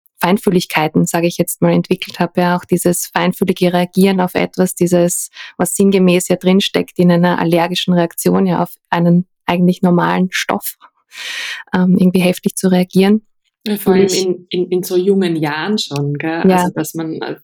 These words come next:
Speaker 2: weil man denkt sich irgendwie als, als gerade, gerade frisch geborenes Kind,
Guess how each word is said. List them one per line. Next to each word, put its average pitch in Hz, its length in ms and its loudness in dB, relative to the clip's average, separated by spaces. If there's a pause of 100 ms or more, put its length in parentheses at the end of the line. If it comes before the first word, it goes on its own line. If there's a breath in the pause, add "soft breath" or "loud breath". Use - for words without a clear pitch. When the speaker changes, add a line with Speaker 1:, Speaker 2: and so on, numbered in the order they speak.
(120)
Speaker 2:
weil 156 320 -4
man 151 220 -4
denkt 151 280 -6
sich 170 200 -12
irgendwie 160 380 -4
als, - 460 -10 (640)
als 156 220 -4
gerade, 165 440 -4 (100)
gerade 160 280 -2
frisch - 840 -2 (180)
geborenes 185 880 2
Kind, 208 600 2